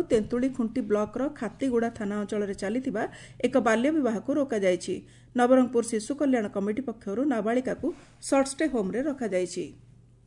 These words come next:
ମାଲକାନଗିରି ଜେଲ୍ ସାହି ସ୍ଥିତ ମା ନାକଟେଶ୍ୱରୀ ଯାତ୍ରା ମଧ୍ୟରାତ୍ରିରେ ଉଦ୍ଯାପିତ ହୋଇଯାଇଛି।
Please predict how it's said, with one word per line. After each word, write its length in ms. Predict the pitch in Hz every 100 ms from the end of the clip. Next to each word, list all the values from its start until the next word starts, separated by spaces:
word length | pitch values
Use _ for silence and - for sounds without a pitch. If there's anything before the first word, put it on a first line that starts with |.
| _ _ - - - - - -
ମାଲକାନଗିରି 580 | 254 262 320 320 330 339
ଜେଲ୍ 220 | 247 214
ସାହି 200 | 220 240
ସ୍ଥିତ 320 | 240 262 277 294
ମା 80 | 254 226
ନାକଟେଶ୍ୱରୀ 600 | 196 226 247 285 294 262 202
ଯାତ୍ରା 300 | 196 196 233
ମଧ୍ୟରାତ୍ରିରେ 720 | 254 196 262 262 254 202 233 285
ଉଦ୍ଯାପିତ 360 | 190 196 180 269
ହୋଇଯାଇଛି। 440 | 277 214 185 -